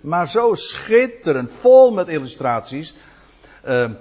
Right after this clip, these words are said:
en dan komt, eh, Rut, dat vind ik ook zo mooi, dan komt Rut, eh, uiteindelijk thuis bij haar schoonmoeder, eh, Naomi.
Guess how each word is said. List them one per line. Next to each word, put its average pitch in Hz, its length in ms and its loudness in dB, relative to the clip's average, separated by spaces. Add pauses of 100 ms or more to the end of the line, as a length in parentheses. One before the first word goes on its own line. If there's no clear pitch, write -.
(180)
en 151 120 -2
dan 151 80 2
komt, 165 240 -2
eh, 135 180 -2
Rut, 135 360 -2
dat 113 120 -10
vind 95 220 -14
ik - 80 -10
ook 127 180 -2
zo 110 140 -6
mooi, 101 240 -4
dan 104 100 -8
komt 107 240 -6
Rut, 151 340 -2 (320)
eh, 101 200 -10 (460)
uiteindelijk 113 580 -6
thuis 160 640 -2 (920)
bij 95 360 -8
haar 87 160 -12
schoonmoeder, 92 640 -6
eh, 80 60 -14
Naomi. 131 680 -2